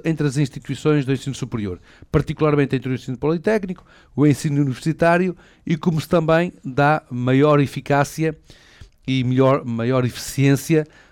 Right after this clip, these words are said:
à valorização dos centros de investigação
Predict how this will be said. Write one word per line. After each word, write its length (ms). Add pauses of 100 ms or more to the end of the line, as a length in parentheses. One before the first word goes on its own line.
(140)
à 300
valorização 840
dos 140
centros 280
de 80
investigação 640